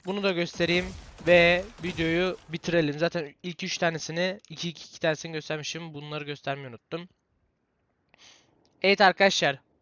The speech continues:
Kanalda yeniyseniz kanalıma abone olup videoyu da beğenirseniz çok sevinirim. Discord sunucuma gelmeyi unutmayın. Daha çok böyle içerikler görmek istiyorsanız yorumlarda belirtebilirsiniz. Görüşmek üzere.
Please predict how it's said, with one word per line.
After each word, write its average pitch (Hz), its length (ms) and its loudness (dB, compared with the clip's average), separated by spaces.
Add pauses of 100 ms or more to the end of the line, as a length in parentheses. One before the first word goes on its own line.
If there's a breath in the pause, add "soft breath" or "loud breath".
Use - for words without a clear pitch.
(580 soft breath)
Kanalda 185 440 2
yeniyseniz 170 580 -4
kanalıma 147 500 -4
abone 131 280 -6
olup 156 180 -6 (300)
videoyu 175 280 0
da 165 100 0
beğenirseniz 165 640 -4
çok - 220 -4
sevinirim. 165 500 -4 (420 soft breath)
Discord 208 360 -2
sunucuma 196 400 -2
gelmeyi 190 440 6
unutmayın. 160 320 -6 (380 soft breath)
Daha 202 160 12
çok 190 220 -6
böyle 180 160 -2
içerikler 170 380 -4
görmek 160 300 -6
istiyorsanız 151 580 -8
yorumlarda 165 420 0
belirtebilirsiniz. 165 840 -4 (340 loud breath)
Görüşmek 165 460 -2
üzere. 202 480 6